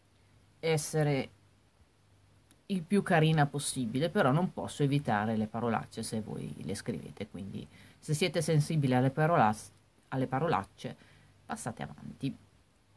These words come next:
Passate al prossimo video, passate a qualcun altro, ecco.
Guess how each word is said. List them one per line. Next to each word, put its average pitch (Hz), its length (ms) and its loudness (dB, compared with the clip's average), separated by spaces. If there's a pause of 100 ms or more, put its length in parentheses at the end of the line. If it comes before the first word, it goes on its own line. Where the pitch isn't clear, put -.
(300)
Passate 185 340 4
al 147 80 2
prossimo 156 420 6
video, 110 340 4
passate 143 340 2
a 143 40 6
qualcun 143 360 4
altro, 107 420 -2
ecco. - 260 -16